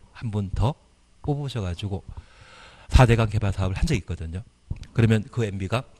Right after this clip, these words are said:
그런 장관에 대한 임명 조치한 것은 정당하다, 부당하다? 정당하죠. 그러니까 교도소 안 가고 계시지 않습니까? 괜한 이야기 또 했나 봅니다.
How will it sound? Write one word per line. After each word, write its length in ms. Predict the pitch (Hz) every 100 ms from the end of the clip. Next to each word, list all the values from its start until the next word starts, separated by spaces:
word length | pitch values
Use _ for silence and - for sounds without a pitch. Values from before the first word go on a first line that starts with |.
| - _ - - -
그런 340 | - 120 110 104
장관에 380 | - 101 104 95
대한 180 | 104 95
임명 220 | 131 135
조치한 360 | 117 95 113 107
것은 240 | 90 104 92 - - - -
정당하다, 540 | 101 101 101 95 107
부당하다? 500 | - - 104 92 - - - - - - - - - - -
정당하죠. 560 | 120 123 190 - 127 - - - - - - - _ - - - - -
그러니까 240 | 131 123
교도소 320 | - 113 120 110
안 100 | 92
가고 120 | 92
계시지 300 | 85 - -
않습니까? 320 | 80 - - _ - - - - - - - -
괜한 360 | 101 104 104 87 - - -
이야기 200 | 101 101 -
또 80 | 147
했나 220 | 147 127
봅니다. 300 | 92 87